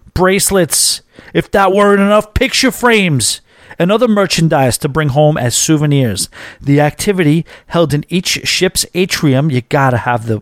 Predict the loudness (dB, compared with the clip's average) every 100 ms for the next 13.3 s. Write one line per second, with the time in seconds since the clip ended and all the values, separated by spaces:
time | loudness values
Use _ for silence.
0 | _ -8 -2 0 0 -6 -2 -2 0 -2
1 | -4 -4 -6 -4 -2 -2 -4 -14 -12 -6
2 | -2 0 0 -2 -4 -2 0 0 0 0
3 | 0 -4 -4 -2 0 0 -2 -4 0 0
4 | 0 -2 -2 -2 -2 -2 -4 -4 -6 -10
5 | -18 -20 -4 -2 -2 -4 2 2 2 -2
6 | 0 0 0 -6 -2 -2 0 0 0 0
7 | -2 -2 -2 0 0 0 -4 -4 -2 0
8 | 0 0 -2 -2 -2 -2 -2 -6 -8 -20
9 | -20 -14 -2 0 2 -2 -2 -2 0 -2
10 | -2 0 2 2 0 -4 -10 -12 -6 -2
11 | -2 -2 -2 -2 -2 -2 -4 -6 -4 -2
12 | -2 -2 -6 0 0 0 -4 -4 -2 -2
13 | -4 -8